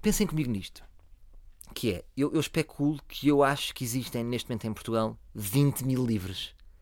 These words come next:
Lembram-se daquele exército dos trezentos? Eu acho que somos vinte mil. Estamos de parabéns, somos vinte mil. E eu, ah, ah, fiz uns cálculos e para a minha tour, que são quarenta datas, ah,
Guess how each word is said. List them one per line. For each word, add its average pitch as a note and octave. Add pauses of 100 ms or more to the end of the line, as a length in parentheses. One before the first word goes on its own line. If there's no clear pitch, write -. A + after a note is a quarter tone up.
(400)
Lembram-se C#3+
daquele C#3+
exército A#2+
dos -
trezentos? A2+ (160)
Eu A2
acho -
que -
somos B2
vinte A2
mil. G2+ (1040)
Estamos G2+
de -
parabéns, G2
somos A#2
vinte G#2+
mil. G#2 (920)
E D#3+
eu, G3+ (580)
ah, -
ah, B2
fiz F3+
uns F#3
cálculos C#3
e C3+
para E3+
a -
minha E3+
tour, D3+
que -
são C#3
quarenta B2+
datas, - (920)
ah, A2+